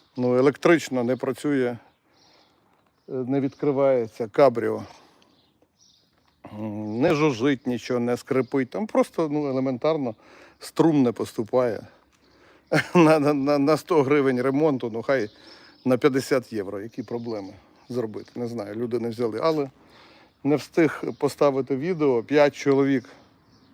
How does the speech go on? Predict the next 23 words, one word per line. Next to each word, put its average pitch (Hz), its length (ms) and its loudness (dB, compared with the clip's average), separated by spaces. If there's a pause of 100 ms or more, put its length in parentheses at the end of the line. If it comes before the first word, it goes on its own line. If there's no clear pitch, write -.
(160)
які 120 220 -8
хотіли 123 400 0
його 117 160 -6
купити. 170 480 0 (840)
І, 127 380 -2 (260)
е, 117 560 0 (100)
чоловік, 135 500 0
який 117 400 -6 (380)
купив 123 380 -6
у 120 40 -4
нас, 113 440 -10 (1120)
е, 117 120 -2
Volkswagen, 117 1000 0 (300)
е, 127 40 -8
Golf 127 540 4 (240)
біленький, 165 560 2
який 139 180 2
я 147 80 6
показував 127 500 0
теж 135 200 -4
кілька 135 340 -4
днів 127 240 -2
тому, 117 360 -4